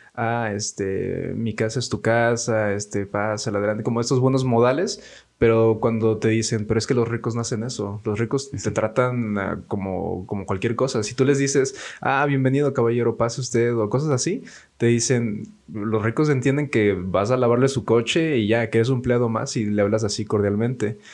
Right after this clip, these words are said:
Speaker 1: Y es esa distinción como la, la clase media aspira a algo y a lo mejor ni siquiera los conoce bien, no conoce cuáles son sus gustos ni nada de eso.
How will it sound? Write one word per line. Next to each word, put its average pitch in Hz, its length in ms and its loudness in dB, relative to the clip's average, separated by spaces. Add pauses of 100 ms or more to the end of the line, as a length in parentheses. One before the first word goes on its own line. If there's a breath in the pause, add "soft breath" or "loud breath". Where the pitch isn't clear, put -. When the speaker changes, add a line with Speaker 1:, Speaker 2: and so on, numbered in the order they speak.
(160 loud breath)
Speaker 1:
Y 120 120 2
es 120 160 2
esa 135 140 4
distinción 117 520 0
como 110 400 2
la, 85 340 0
la 95 140 -2
clase 107 320 0
media 113 540 2 (260 loud breath)
aspira 131 580 0
a 135 40 2
algo 131 240 2
y 123 60 4
a 117 40 4
lo 113 80 2
mejor 110 220 0
ni 113 60 -2
siquiera 113 340 2
los 113 180 2
conoce 110 340 0
bien, 113 300 -4
no 107 100 -4
conoce 107 380 -4
cuáles 104 240 -2
son 104 260 -2
sus 98 240 -8
gustos 107 380 -6
ni 95 80 -6
nada 98 200 -4
de 98 100 0
eso. 110 260 -6